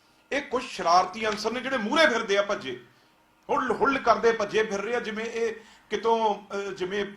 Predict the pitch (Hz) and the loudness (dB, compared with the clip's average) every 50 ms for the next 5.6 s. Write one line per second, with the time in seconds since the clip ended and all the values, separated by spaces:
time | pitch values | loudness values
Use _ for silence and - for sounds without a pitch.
0 | - _ _ _ 180 170 170 160 - 190 185 185 - - - - 185 190 180 - | -18 _ _ _ -12 -8 -8 -8 -4 -2 -4 -4 -4 -8 -6 -4 -4 -4 -4 -2
1 | - 185 196 190 185 214 208 208 196 196 185 180 170 160 185 180 185 180 - 208 | -2 -2 -2 -2 -4 -4 -4 -4 -8 -8 -8 -8 -6 -6 -4 -4 -4 -2 -2 -2
2 | 196 190 190 190 185 175 180 175 165 - 175 190 185 190 190 196 185 - 208 185 | -2 0 -2 -2 -2 -2 -2 -2 -2 -4 -6 -6 -6 -8 -10 -10 -8 -6 -4 -4
3 | 131 110 123 160 185 190 185 175 180 180 180 185 190 185 - - - - - - | -2 0 0 0 0 0 -2 -2 -2 -4 -6 -6 -6 -8 -10 -14 -20 -20 -20 -20
4 | - _ - 302 330 311 262 247 - 226 240 240 240 240 285 269 220 247 302 330 | -14 _ -4 -4 -2 0 0 0 0 2 0 0 2 2 0 -2 0 2 4 6
5 | 311 277 254 220 202 196 185 160 147 139 123 | 8 8 8 6 4 4 0 -4 -6 -8 -12